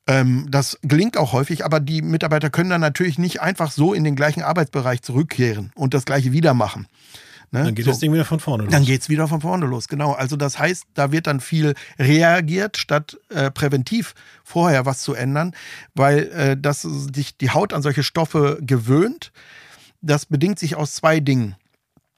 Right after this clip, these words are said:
Speaker 1: Das erste ist, hattest du ja eben schon gesagt, immer wiederholter Kontakt mit dem gleichen Stoff. Täglich mehrfach. So, aber dazu kommt dann halt noch, dass die Haut oftmals bei groben Verschmutzungen wirklich kaputt geschrubbt wird,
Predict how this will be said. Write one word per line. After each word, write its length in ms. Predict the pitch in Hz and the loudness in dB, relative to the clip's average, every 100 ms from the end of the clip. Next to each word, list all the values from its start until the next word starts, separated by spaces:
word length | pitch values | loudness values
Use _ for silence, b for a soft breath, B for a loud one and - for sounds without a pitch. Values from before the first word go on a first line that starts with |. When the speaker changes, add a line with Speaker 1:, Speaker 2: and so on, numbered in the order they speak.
| _ _ _ _ | _ _ _ _
Speaker 1:
Das 180 | 247 - | -8 -4
erste 380 | 147 180 - | 0 0 -2
ist, 420 | 185 180 180 - _ _ _ - 143 - | -2 -2 -4 -10 _ _ _ -14 -14 -12
hattest 320 | - 135 131 - | -4 -4 -4 -2
du 60 | |
ja 80 | 135 | -2
eben 160 | 139 131 | 0 -2
schon 160 | 139 | -2
gesagt, 360 | 120 151 170 - | 0 2 0 0
immer 340 | 170 180 160 | 0 2 2
wiederholter 520 | 147 151 131 143 147 135 | 2 0 2 2 2 0
Kontakt 460 | 127 120 139 - | -2 -4 -6 -6
mit 120 | 131 | -8
dem 100 | 123 | -6
gleichen 240 | 117 110 113 | -4 -4 -4
Stoff. 340 | - 101 - - _ - | -8 -8 -10 -14 _ 2
Täglich 420 | 165 170 151 123 | 2 2 -2 -4
mehrfach. 500 | 127 120 - - - B B B B B | -2 -2 -6 -12 -16 B B B B B
So, 320 | 135 123 - | -2 -2 -2
aber 420 | - 135 170 220 247 B B B - | 2 2 4 0 -2 B B B -4
dazu 420 | 131 123 - 240 | -4 -4 -4 -4
kommt 280 | - 143 131 | 0 -2 0
dann 160 | 127 123 | -2 0
halt 180 | 131 151 | 0 -2
noch, 220 | 147 165 | -4 -6
dass 240 | - 139 | -6 -6
die 160 | - 120 | -4 -4
Haut 300 | 123 165 - | -2 -2 -4
oftmals 640 | 151 156 160 160 160 - _ _ 277 | -8 -8 -4 -2 -4 -10 _ _ -20
bei 540 | 262 165 127 131 131 | -16 -8 -2 -2 -2
groben 320 | 123 135 185 | -2 -2 -2
Verschmutzungen 640 | 160 135 - 139 143 151 135 | -2 -4 -2 -4 -2 -4 -2
wirklich 280 | 135 - - | -4 -6 -10
kaputt 460 | - - - 208 | -10 -2 -2 -2
geschrubbt 640 | - 131 - 170 180 - | 0 0 0 -2 -4 -6
wird, 360 | 143 127 180 - | 0 0 -2 -10